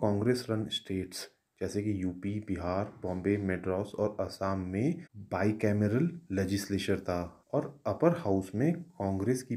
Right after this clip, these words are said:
पकड़ काफ़ी कम थी। ऐसा इसलिए था क्योंकि अपर हाउस के लिए जो इलेक्शंस होते थे, उसमें वोटिंग राइट्स सिर्फ अपर स्ट्रेटा of the society को ही दिए गए थे।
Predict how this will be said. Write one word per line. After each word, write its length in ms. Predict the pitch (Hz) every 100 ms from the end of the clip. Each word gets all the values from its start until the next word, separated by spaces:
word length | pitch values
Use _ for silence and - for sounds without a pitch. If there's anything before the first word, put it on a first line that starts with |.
| -
पकड़ 260 | 85 131 156
काफ़ी 540 | - - 98 90 101
कम 260 | 95 92 87
थी। 240 | - 87 85 82 _ _ _ _ 104
ऐसा 300 | 98 - 180
इसलिए 380 | 120 - 98 95
था 220 | 127 165
क्योंकि 360 | 170 113 131 165 -
अपर 280 | 104 143 139 107
हाउस 280 | 101 98
के 180 | - 101
लिए 380 | 95 92 104 147 - - _
जो 160 | 135 -
इलेक्शंस 560 | 104 95 98 - 170 165
होते 240 | 98 95 95
थे, 240 | 95 147 196 -
उसमें 560 | - 98 104 113 131 - - _ _ 101
वोटिंग 520 | 101 104 104 156 147
राइट्स 400 | 101 95 139 - -
सिर्फ 280 | 175 175 -
अपर 280 | - 117 107
स्ट्रेटा 420 | - 101 92 110
of 180 | 101 95
the 60 | 101
society 440 | 95 92 92 87 90
को 120 | 95
ही 120 | 92 175
दिए 280 | 104 95 90
गए 200 | 90 85
थे। 240 | - 87